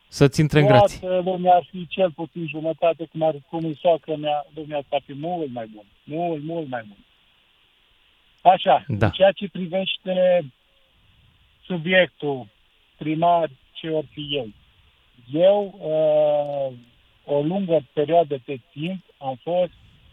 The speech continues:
Speaker 2: agent de vânzări, acum sunt manager de proiect în construcție. Din punctul meu de vedere, Cherecheș, și nu, sunt foarte indigna-, indignat. Din punct de vedere al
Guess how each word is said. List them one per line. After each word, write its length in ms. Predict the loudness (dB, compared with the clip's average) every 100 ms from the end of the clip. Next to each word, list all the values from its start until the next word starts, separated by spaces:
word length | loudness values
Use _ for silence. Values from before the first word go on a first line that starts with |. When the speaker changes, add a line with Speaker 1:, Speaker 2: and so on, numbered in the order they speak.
| _
Speaker 2:
agent 360 | -8 -8 -6 -6
de 80 | -6
vânzări, 400 | -6 -6 -2 0
acum 280 | 0 -4 -6
sunt 140 | -8 -14
manager 380 | -10 -10 -8 -12
de 80 | -12
proiect 260 | -10 -10 -10
în 80 | -16
construcție. 600 | -14 -14 -14 -16 -16 _ _ _ _ _ _ _ _ _ _ _ _
Din 160 | -10 -4
punctul 300 | -4 -4 2
meu 140 | 2
de 100 | 2
vedere, 540 | -2 0 2 2 0 -4 _ _ -4
Cherecheș, 760 | 4 4 4 -2 -6 -4 -4 -8 _
și 140 | -16 -10
nu, 180 | -6 -6 -8
sunt 120 | -6
foarte 440 | 4 4 4 -8 -12 _ -14
indigna-, 640 | -10 -10 -10 -8 -2 0 -2
indignat. 560 | -6 -8 -8 -4 -4 -4 _ _ -16
Din 140 | -16 -12
punct 200 | -10 -8
de 80 |
vedere 580 | -6 -6 -2 0 0 -2 -6 _ _ _
al 240 | 4 6